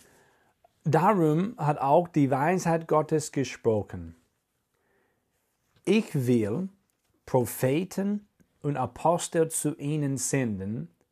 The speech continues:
und sie werden etliche von ihnen töten und verfolgen.“ Hier steht es geschrieben, zuerst Propheten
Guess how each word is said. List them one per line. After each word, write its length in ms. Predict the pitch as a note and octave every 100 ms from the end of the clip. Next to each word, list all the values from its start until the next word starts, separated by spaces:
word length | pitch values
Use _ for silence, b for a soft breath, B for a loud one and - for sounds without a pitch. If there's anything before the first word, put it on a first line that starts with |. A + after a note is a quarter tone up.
| _ _ _ _ -
und 200 | E3 C3+
sie 240 | C#3 C#3+
werden 520 | C#3+ C#3 B2+ B2+ -
etliche 600 | - F#3 G3 F3+ F3 F3+
von 200 | E3 E3
ihnen 440 | - D3+ D3 C#3+ C3+
töten 760 | - B2 A2+ G#2 A2+ A#2+ C#3+ - _ _
und 560 | - C3+ A#2 A2 A#2+ B2+ _ _
verfolgen.“ 1040 | - C3 A#2 C3+ A#2 G#2+ G2+ F2 E2 E2 _ _ _ _ _ _ _ _ _ _ _ _ _ _ _ _ _ _ _
Hier 520 | _ - G3 A2+ C3+ - _ _ _ _ _
steht 360 | - D3+ D3+ C#3
es 180 | A#2+
geschrieben, 720 | C3+ A#2 - A#2 G#2+ A#2 C3 b b b _ _ _ -
zuerst 640 | - C#3 C3 C3+ D#3 - _ _ _
Propheten 1000 | - D3+ D3 - E3 D3 A2 G#2 E2+